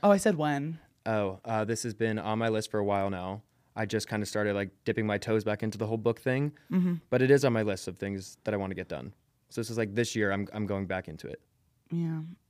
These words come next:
Speaker 1: I'm reading a book right now, and it's called The Invisible, The Invisible Life of Addie LaRue.
Speaker 2: Okay. That
Speaker 1: And it's
Speaker 2: sounds
Speaker 1: really
Speaker 2: fun.
Speaker 1: good. I've been zooming through that book.
Speaker 2: I've never, th-, the book thing is not something I've ever understood.
Speaker 1: See, here's the thing,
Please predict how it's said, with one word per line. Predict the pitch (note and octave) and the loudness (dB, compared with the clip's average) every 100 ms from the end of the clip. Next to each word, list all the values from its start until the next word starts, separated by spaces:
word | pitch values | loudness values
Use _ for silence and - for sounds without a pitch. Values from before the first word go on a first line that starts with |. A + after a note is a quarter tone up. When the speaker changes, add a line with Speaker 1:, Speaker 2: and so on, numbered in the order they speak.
| - | -2
Speaker 1:
I'm | F#3 | 2
reading | G3+ G#3+ | 4 4
a | F#3 | 2
book | F#3 F3 | 0 2
right | F#3+ G3+ | 2 2
now, | G#3 G3+ F3+ | 2 0 0
and | |
it's | D#3 - | -2 -4
called | E3 D#3 C#3 | 0 0 -2
The | D#3+ D3 | -4 -2
Invisible, | D3 C#3 D#3 D#3 D3 F3 F3+ F3+ F3+ F3+ E3+ - _ _ _ _ _ _ - | -4 -2 -2 -2 0 4 6 4 2 0 -4 -14 _ _ _ _ _ _ -4
The | F3 | -2
Invisible | D3+ E3+ D#3 F3+ | 2 0 0 0
Life | D3+ D3+ | 2 0
of | C#3 | -2
Addie | B2+ C#3+ D3+ | 0 2 4
LaRue. | C#3 C3 C#3 D3+ D#3+ E3 _ _ _ _ - | 2 2 4 4 2 -4 _ _ _ _ -8
Speaker 2:
Okay. | B2 D#3 - - - - | -4 -4 -6 -18 -18 -10
That | A2 | -4
Speaker 1:
And | |
it's | D3+ | -2
Speaker 2:
sounds | C3+ | 0
Speaker 1:
really | D3 | 0
Speaker 2:
fun. | D3 | 2
Speaker 1:
good. | D3 | 4
I've | D#3 | 4
been | F#3 D#3+ | 2 2
zooming | C#3+ D3 C#3+ | 2 2 0
through | C#3 | 0
that | C3+ B2+ - | 2 0 0
book. | C3 C3 - _ _ _ _ - | -2 -2 -6 _ _ _ _ -6
Speaker 2:
I've | B2+ C#3 | -2 2
never, | D3 E3 | 2 2
th-, | - A#2+ | -2 -4
the | C3 B2 | -4 0
book | B2+ D#3+ | 2 2
thing | D#3+ B2+ | 0 0
is | G#2+ | 0
not | A2+ | -2
something | A2+ G#2+ | 0 -2
I've | G2 | -2
ever | F#2 G2 | -4 -4
understood. | F#2+ F#2 - | -4 -6 -2
Speaker 1:
See, | A3+ A3 | 4 4
here's | F#3+ G#3 G#3+ | 6 2 2
the | |
thing, | A#3 D#3+ D#3 F#3 | -2 0 -2 -2